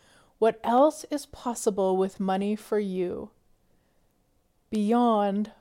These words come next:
what, what else is possible with money for you that you've never even considered?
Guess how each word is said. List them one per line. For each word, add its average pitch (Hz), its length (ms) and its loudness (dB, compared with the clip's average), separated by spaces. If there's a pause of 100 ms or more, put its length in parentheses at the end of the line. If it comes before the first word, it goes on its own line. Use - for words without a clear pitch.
(120)
what, - 160 -10 (1200)
what 220 120 4
else 294 220 8
is 466 180 6
possible 277 500 10
with 254 180 8
money 233 260 4
for 240 160 4
you 208 300 4
that 202 220 0
you've 208 220 2
never 208 560 2 (120)
even 180 680 -4
considered? - 760 -10